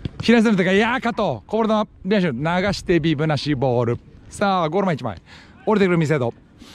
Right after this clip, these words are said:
ここは当てられず、しっかりと赤チームがついてくる。左サイド縦。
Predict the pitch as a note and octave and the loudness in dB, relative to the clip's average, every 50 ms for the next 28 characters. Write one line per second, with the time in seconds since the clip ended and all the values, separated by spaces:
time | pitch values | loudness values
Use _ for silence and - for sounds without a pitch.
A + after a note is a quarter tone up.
0 | - - - - - - - - - - - G3 - G#3 G3 F3+ F3 D3+ - F#3+ | -20 -20 -20 -20 -20 -20 -20 -20 -14 -4 -4 -2 0 2 0 2 0 -2 -2 0
1 | F#3 F#3 F3+ F3 C#3 C#3+ E3+ D#3+ C#3+ - - E3 D#3+ - - - F#3+ F3 D#3 A#2+ | 0 2 2 0 0 0 0 0 0 0 -2 -2 -4 -4 -4 -2 -2 -2 0 0
2 | D3+ D3+ C#3+ C#3+ B2+ F3 E3+ F3 F3 D#3 C#3 - - F3+ E3 D3+ C#3+ B2+ C#3 B2+ | 0 0 0 0 -2 -2 -2 -2 0 0 -2 0 0 -2 0 0 0 -2 0 -2
3 | A2+ G#2+ E3+ F3+ F3 E3+ D3+ - E3+ - - G3 G3+ F#3+ E3 B2+ F#2+ - - | 0 0 2 2 2 0 0 -2 -4 -2 0 0 0 0 0 -2 -4 -10 -18